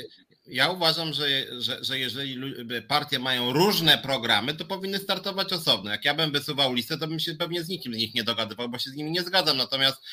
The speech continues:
natomiast jak ja patrzę, co mówi Platforma, Hołownia, P S L i Lewica, to na chwilę obecną to oni mówią bardzo podobne rzeczy, więc, więc na przykład, więc na przykład, nie wiem, Hołownia i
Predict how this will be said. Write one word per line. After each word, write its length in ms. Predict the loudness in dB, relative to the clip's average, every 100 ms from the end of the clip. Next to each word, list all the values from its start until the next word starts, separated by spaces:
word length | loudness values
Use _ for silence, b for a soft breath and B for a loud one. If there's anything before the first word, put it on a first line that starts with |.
| B -6
natomiast 380 | -4 2 2 2
jak 160 | 6
ja 100 | 6
patrzę, 340 | 8 6 6 2
co 160 | 2
mówi 260 | 0 0 -4
Platforma, 640 | 0 0 2 0 2 2
Hołownia, 480 | 2 2 2 2 0
P 160 | 2 0
S 160 | 0
L 100 | -2
i 60 | 2
Lewica, 640 | 0 0 -4 2 2 2 B B B _ _ -20 _ -4
to 100 | 4
na 100 | 4
chwilę 400 | 4 4 6 6
obecną 440 | 6 2 4 2
to 100 | 4
oni 160 | 2 2
mówią 260 | 2 2 4
bardzo 260 | 2 2
podobne 400 | 4 4 6 4
rzeczy, 340 | 4 4 2 0
więc, 300 | -2 -2 -4 -4 -8 -6
więc 240 | -6 -2
na 80 | -2
przykład, 400 | -2 2 2 4 0 -2 -8 -6
więc 220 | -6 -2
na 100 | -4
przykład, 280 | 0 0 4
nie 80 | 2
wiem, 100 | 4
Hołownia 460 | 6 6 8
i 60 | 6